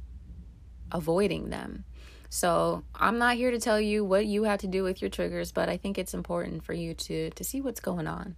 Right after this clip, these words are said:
to dig into some shadow work, to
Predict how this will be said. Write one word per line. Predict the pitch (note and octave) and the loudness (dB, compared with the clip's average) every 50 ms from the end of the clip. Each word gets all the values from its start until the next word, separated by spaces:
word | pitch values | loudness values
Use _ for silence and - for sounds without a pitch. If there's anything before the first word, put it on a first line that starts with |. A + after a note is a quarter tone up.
| - - - - - - - | -14 -18 -18 -18 -18 -12 -4
to | - F#3 F#3 F3+ F3 F3 F3+ | 0 2 2 4 4 2 2
dig | F3+ F3+ A3 B3+ B3+ | 2 2 2 2 2
into | C4 A#3+ A3 G#3+ G3+ | 0 -2 0 -2 -4
some | - - F#3+ | -2 -2 -2
shadow | F#3 - - E3+ E3 D#3+ D#3+ E3 | -2 0 0 0 0 0 0 -2
work, | E3 E3 E3 D#3+ D#3+ E3 - - - - | -2 -2 -2 -2 -4 -6 -8 -12 -16 -12
to | - - - E3+ E3+ E3+ E3+ E3+ E3+ E3 E3 E3+ | -12 -8 -6 -6 -4 -4 -4 -4 -4 -4 -6 -8